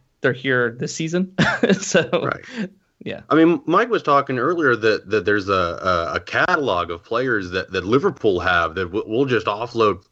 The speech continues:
Speaker 2: uh, players left and right. Let's look at Chelsea. Chelsea offloaded Lukaku like he was a bad habit, and somehow Everton was able to pick him up. I mean, what, what is keeping Lukaku, um, like, from moving? Or, like, it seems al-, I, I mean,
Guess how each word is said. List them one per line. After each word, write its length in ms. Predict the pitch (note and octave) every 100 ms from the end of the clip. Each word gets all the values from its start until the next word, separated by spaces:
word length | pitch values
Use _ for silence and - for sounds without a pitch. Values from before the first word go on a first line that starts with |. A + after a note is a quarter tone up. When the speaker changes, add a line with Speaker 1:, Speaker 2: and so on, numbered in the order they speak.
| -
Speaker 2:
uh, 240 | G2+ F#2
players 320 | - G#2 F#2+
left 240 | G2 F#2+ G2+
and 120 | F#2+
right. 220 | B2 A2+ - -
Let's 180 | A3+ C#4
look 180 | F4+ -
at 120 | -
Chelsea. 560 | - B2 A3 C4+ - C#3+
Chelsea 640 | - E3+ D4+ - A#3+ C#3 - - - A2+
offloaded 560 | D3 E3 - E3 C3+ A#2+
Lukaku 680 | A#2 - C3+ A#3 - B2 G2+
like 200 | G#2+ G2+
he 100 | A#2
was 160 | G#2+
a 80 | G#2
bad 320 | F#2+ G#2+ G2+
habit, 500 | F2+ B2 C4+ - - - - - -
and 160 | B2
somehow 400 | B2 D3 C#3+ C#3 A#2
Everton 420 | B2 C3+ C3 A#2
was 140 | G#2+
able 200 | A2 G2
to 80 | F#2+
pick 260 | - G2 G2+
him 180 | F#2+
up. 320 | C#3+ C4 - - - - -
I 100 | B2
mean, 280 | C3 C3 B2+
what, 440 | C#3+ A#2 C#3 F#3 -
what 280 | B2+ B2 G#3+
is 140 | G3
keeping 460 | C3 - F3+ E3+ C#3+
Lukaku, 840 | B2 A#2+ B2 F3+ - B2 G#2 F2 - G#2
um, 600 | A2 G#2 G2 F#2 F2 F2 _
like, 240 | G2+ G#2+ -
from 200 | A#2 G#2
moving? 340 | D#3 A#3 A2+
Or, 120 | G2
like, 200 | G#2+ A#2+ B2
it 120 | C3+
seems 280 | - B3 B3
al-, 180 | D#3+ C3
I, 200 | C3+ C#3+
I 40 |
mean, 340 | C#3 D3 D3